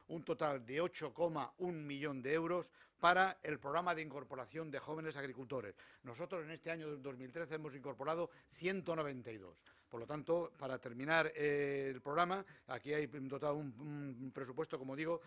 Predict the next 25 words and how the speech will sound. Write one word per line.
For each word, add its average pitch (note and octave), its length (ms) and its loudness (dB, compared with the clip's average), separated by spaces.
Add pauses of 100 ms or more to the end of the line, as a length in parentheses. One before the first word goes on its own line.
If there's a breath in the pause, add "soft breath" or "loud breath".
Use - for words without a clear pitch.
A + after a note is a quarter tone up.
(180 loud breath)
de C3 120 -2
ocho D#3 220 -2
coma D3+ 400 -2
un D#3 220 -2
millón D#3+ 280 -2
que C3+ 120 -8
afectará B2 400 -4
aproximadamente C#3+ 800 -6 (200 loud breath)
a C3 100 -2
unos D#3 340 0 (180 loud breath)
setenta D#3+ 800 -2 (140)
jóvenes. G#2 680 -4 (460 loud breath)
Y, F#3 300 2 (160)
y C#3+ 80 0
aquí C#3 180 0
hay D#3 60 0
que D#3+ 80 2
destacar D3+ 400 -4
también D3+ 380 -6
los D3 120 -8
programas C#3+ 440 -8
de C#3 80 -6
asesoramiento B2+ 680 -8
y C#3+ 40 -2
formación, C3+ 560 0